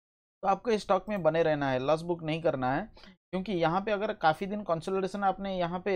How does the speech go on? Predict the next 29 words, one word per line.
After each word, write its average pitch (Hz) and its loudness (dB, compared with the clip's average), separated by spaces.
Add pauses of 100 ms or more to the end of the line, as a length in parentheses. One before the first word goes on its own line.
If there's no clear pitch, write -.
(100)
अपना 190 -4
टाइम 180 0
दिया 175 4
है 180 2
कंसोलिडेशन 165 -2
में, 151 -4
स्टॉक 165 0
जब 185 -4
भाग 135 0
रहा 165 4
है, 180 2
तो 185 -4
उस 156 -6
टाइम 175 -4
पे 185 -2
आपको 175 -4
लॉस 156 4
बुक 160 -8
नहीं 156 -6
करना 156 -4
है 170 -4
या 190 -2
तो 175 -4
फिर 165 -6
सेल 151 -4
करके 156 -6
नहीं 147 -4
निकलना 120 -2
है, 107 -6